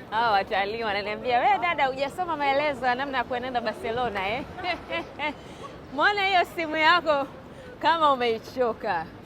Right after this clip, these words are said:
Haya jamani, majengo haya, umeona majengo haya? <laughs> Nadhani hili linahitaji siku moja,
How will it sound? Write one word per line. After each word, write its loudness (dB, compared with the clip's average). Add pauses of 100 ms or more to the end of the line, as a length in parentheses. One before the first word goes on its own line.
(760)
Haya 4
jamani, -2 (760)
majengo 0
haya, 0
umeona -4
majengo -4
haya? 2 (320)
<laughs> -14
Nadhani 0
hili 0
linahitaji -2
siku -6
moja, 0